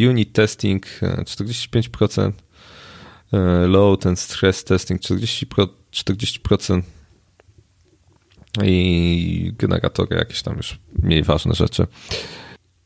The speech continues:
I teraz tak, z-, ze statycznych rzeczy, analiza wymagań, sześćdziesiąt procent tego, co respondenci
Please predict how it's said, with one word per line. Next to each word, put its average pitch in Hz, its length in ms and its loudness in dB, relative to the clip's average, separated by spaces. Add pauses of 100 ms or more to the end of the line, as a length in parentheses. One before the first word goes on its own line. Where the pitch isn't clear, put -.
(180)
I 101 60 -2
teraz 98 360 0
tak, 78 400 -4
z-, - 120 -8
ze 110 200 2
statycznych 117 540 0
rzeczy, 90 680 -2
analiza 110 480 2
wymagań, 90 760 2
sześćdziesiąt 110 440 0
procent - 520 -2 (1040)
tego, 90 260 2
co 82 420 2 (360)
respondenci 82 840 0